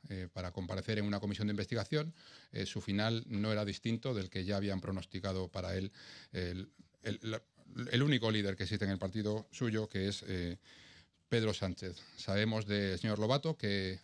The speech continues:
encubrió un delito, que una vez más pudo hacer las cosas bien y escogió otro camino. Y después de hacer el paseillo con la mujer del presidente, la han dejado solo en su paseillo,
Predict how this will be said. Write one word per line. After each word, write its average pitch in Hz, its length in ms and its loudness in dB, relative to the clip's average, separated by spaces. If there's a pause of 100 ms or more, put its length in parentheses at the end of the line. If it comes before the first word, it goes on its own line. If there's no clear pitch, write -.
encubrió 104 360 2
un 107 120 4
delito, 147 420 2 (320)
que 101 60 -4
una 101 100 2
vez 101 160 2
más 113 340 0 (120)
pudo 120 160 0
hacer 110 180 0
las 104 100 0
cosas 107 280 -2
bien 135 260 2
y 131 120 -2
escogió 101 680 0 (580)
otro 107 180 2
camino. 98 360 2 (800)
Y 95 800 0 (420)
después 110 280 -2
de 117 60 2
hacer 117 140 0
el 113 80 0
paseillo 113 340 0
con 113 140 0
la 107 400 0
mujer 110 300 -2
del 113 120 0
presidente, 120 600 0
la 113 120 2
han 117 100 4
dejado 110 320 0
solo 110 380 -2
en 98 80 -2
su 107 160 -8
paseillo, 113 560 -2